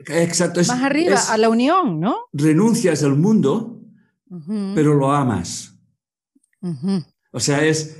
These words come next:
Speaker 1: es una paradoja, ¿no? Es como
Speaker 2: Sí.
Speaker 1: renuncio al mundo, a los valores del mundo, que no quiere decir que no los pueda utilizar, pero renuncio al apego a esos valores del mundo.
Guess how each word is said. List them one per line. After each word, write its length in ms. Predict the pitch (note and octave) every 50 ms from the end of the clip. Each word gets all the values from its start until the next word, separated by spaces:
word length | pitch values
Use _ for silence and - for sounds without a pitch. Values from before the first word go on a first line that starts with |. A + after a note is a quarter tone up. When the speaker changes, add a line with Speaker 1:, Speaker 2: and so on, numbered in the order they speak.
| - -
Speaker 1:
es 100 | - D3
una 180 | F#3+ F#3 F3+ -
paradoja, 500 | F#3 E3+ D3+ C#3 C#3 D3 C#3+ C#3+ G#2+ F#2+
¿no? 160 | A2 D#3 F3
Es 400 | D#3 C#3 - - - - - - - _
como 240 | - D3+ C#3 C#3 C#3 F3+
Speaker 2:
Sí. 40 | D3 C#3+
Speaker 1:
renuncio 400 | B2+ C#3 D#3 G#3 G#3+ A3 G#3+ F#3+
al 60 | E3+
mundo, 380 | D#3 G3+ G3+ F3 F3+ F#3 F#3 F#3+
a 100 | - B2+
los 220 | B2 B2+ B2 A2 G#2
valores 500 | A#2+ A#2 B2 D3 F3 F3+ F3+ F3 D3 C3+
del 200 | D3 C#3+ C3+ B2
mundo, 600 | C3+ C#3 C#3+ C#3 A#2 A2 A#2+ C#3 - - - - - -
que 120 | - B2
no 160 | A#2+ C3+ C3 -
quiere 200 | C#3+ D3+ C#3+ C#3+
decir 280 | C#3+ C#3 C#3 D3+ D3
que 120 | C#3+ C3+ A#2+
no 120 | B2 C3
los 180 | C3+ B2+ B2+ -
pueda 240 | - D3 B2+ A#2
utilizar, 560 | A2+ G#2+ A2 B2 C3 B2+ - A#2 A2 B2+ - - - - - _ -
pero 220 | - C3+ B2+ C3 A#2
renuncio 560 | A2+ B2 D3 E3+ E3+ - C#3 C3+ C3 - B2+
al 100 | A#2+ A#2 A2+
apego 360 | A2+ A2 A2+ D3+ D#3+ D3 C3+
a 40 | B2
esos 200 | - C#3+ B2+ G#2
valores 340 | A2+ A2 A#2+ C3 C3 A2+
del 120 | A2+ A#2 A2
mundo. 460 | A#2 B2+ A#2 G#2+ A2+ B2+ E3 - -